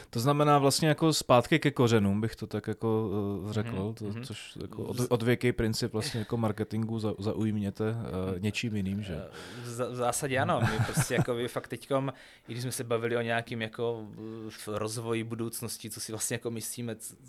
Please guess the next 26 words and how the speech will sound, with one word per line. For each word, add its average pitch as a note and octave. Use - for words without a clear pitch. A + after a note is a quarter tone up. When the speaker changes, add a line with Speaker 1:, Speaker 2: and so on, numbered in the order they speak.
Speaker 2:
co A#2
vlastně G2+
čemu A2
bychom A2
se -
měli A2+
věnovat, A#2
tak -
je G#2
to A2
vlastně G#2+
strašně -
moc A2
založený, A2
nebo A2
vlastně G#2
ta A#2+
debata G#2+
byla A2
o G2+
té A2+
kreativitě G#2+
úplně A2+
jako A2+
ve A2+
všem, F2+